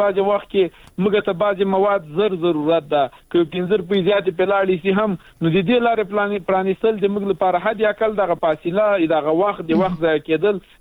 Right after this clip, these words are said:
دغه را لنډوي. اما په، موږ باید په دې ټولو لارو غور وکړو. داسې دي بعضې توکي دي، موږ کوشش کوو یا موږ دا غواړو چې هغه ارزانه پرېوځي، که یو میاشت وروسته را-، وروسته، اه، راورسېږي هم مشکل نشته. یعنې دغه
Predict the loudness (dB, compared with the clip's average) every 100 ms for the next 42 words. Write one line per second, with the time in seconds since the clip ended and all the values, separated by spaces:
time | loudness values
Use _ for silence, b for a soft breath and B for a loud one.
0 | -2 0 2 2 2 2 0 0 0 0
1 | -4 -8 B -4 0 -2 -2 -2 0 0
2 | 0 0 2 0 2 2 2 0 -2 0
3 | 0 2 2 2 2 0 0 2 0 0
4 | -2 0 0 -2 -4 0 0 -2 -6 -8
5 | -6 -2 0 2 2 0 2 0 0 0
6 | 0 0 0 0 0 2 0 0 0 2
7 | 0 0 b b -2 0 0 0 -2 -2
8 | 0 0 0 0 -2 -4 B B 2 2
9 | 2 0 0 -2 -2 -2 0 2 2 2
10 | 0 -2 -2 0 0 2 2 4 4 4
11 | 2 2 2 2 0 -2 -2 -2 0 0
12 | 0 0 -2 -2 -4 -2 -4 -4 B B
13 | 0 0 0 0